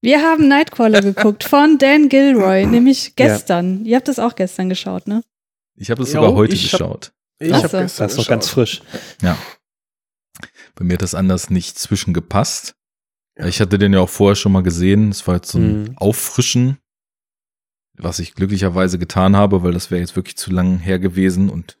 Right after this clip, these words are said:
Speaker 1: Mhm.
Speaker 3: ja, Podcast machen, ohne den Film noch mal vorher zu sehen, geht sowieso
Speaker 2: Mhm.
Speaker 3: nicht sehr gut.
Speaker 4: Nicht.
Speaker 1: Das
Speaker 3: Wir kannten
Speaker 1: stimmt.
Speaker 3: den alle schon vorher, ja?
Speaker 1: Ja.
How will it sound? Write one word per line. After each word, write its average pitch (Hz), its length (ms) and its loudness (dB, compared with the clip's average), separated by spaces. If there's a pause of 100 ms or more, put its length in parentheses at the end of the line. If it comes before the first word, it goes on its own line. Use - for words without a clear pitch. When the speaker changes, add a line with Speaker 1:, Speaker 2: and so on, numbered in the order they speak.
Speaker 1:
Mhm. 202 340 -2
Speaker 3:
ja, 208 60 -6
Podcast 92 500 -4
machen, 92 220 -2
ohne 92 240 -2
den 90 140 -2
Film 92 260 -2
noch 92 160 -4
mal 87 180 -2
vorher 90 300 -4
zu - 160 -14
sehen, 87 320 -4 (340)
geht 87 160 -6
sowieso 82 340 -4
Speaker 2:
Mhm. 85 180 -10 (520)
Speaker 3:
nicht 92 280 -4
sehr 90 260 0
gut. 92 480 -6 (1000)
Speaker 4:
Nicht. - 520 2 (500)
Speaker 1:
Das 220 100 0
Speaker 3:
Wir - 80 0
kannten 208 220 2
Speaker 1:
stimmt. 139 80 4
Speaker 3:
den 120 120 4
alle 110 220 4
schon - 200 -4
vorher, 80 440 -6
ja? 87 180 -6 (480)
Speaker 1:
Ja. - 260 -4